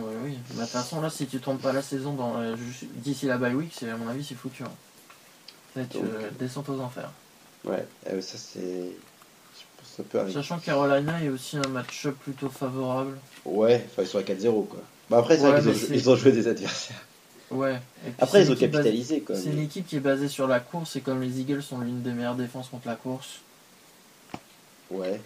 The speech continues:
Speaker 2: euh, c'est, ouais, c'est une équipe sur la, ouais, surtout une équipe basée sur sa défense. Enfin, ouais.
Speaker 1: Ouais, donc ça sera un match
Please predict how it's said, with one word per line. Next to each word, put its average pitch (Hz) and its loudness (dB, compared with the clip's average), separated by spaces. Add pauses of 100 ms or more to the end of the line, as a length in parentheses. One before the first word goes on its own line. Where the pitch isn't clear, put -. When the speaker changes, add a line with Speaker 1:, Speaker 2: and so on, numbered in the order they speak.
(120)
Speaker 2:
euh, 95 -2 (1300)
c'est, - -4
ouais, 131 12
c'est - -4
une 87 -2
équipe - -10
sur 95 -4
la, 90 2 (120)
ouais, 90 -4 (180)
surtout 90 -10
une 104 0
équipe - -8
basée 95 2
sur 98 -8
sa 92 -10
défense. 92 -8 (400)
Enfin, 87 -10 (960)
ouais. - -10
Speaker 1:
Ouais, 123 0
donc 117 -6
ça 120 -8
sera 123 -8
un 117 -4
match 120 -4